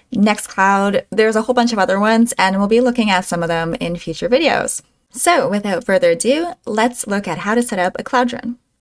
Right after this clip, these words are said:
The first thing to do is to log into your Linode account. If you don't already have a Linode account, then I have good news for you. You get a one hundred dollar credit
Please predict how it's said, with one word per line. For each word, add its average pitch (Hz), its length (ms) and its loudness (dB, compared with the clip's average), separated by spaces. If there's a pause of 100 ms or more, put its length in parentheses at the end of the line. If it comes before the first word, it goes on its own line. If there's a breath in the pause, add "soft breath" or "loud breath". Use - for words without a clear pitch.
(140)
The 240 80 -4
first 381 220 2
thing 370 140 -2
to 349 60 2
do 214 220 2
is 196 220 0
to 190 260 0
log 196 340 2
into 202 300 0
your 170 300 -2
Linode 165 500 -4
account. - 640 -2 (440 loud breath)
If 320 260 0
you 277 100 2
don't 226 160 2
already 202 260 2
have 214 240 2
a 247 60 2
Linode 202 240 4
account, 196 480 2
then 180 560 -4
I 175 100 -4
have 175 220 -8
good 175 120 -2
news 175 220 -2
for 254 120 2
you. 277 260 4
You 254 160 4
get 190 260 0
a 180 140 2
one 214 180 4
hundred 277 240 2
dollar 190 240 2
credit 247 380 0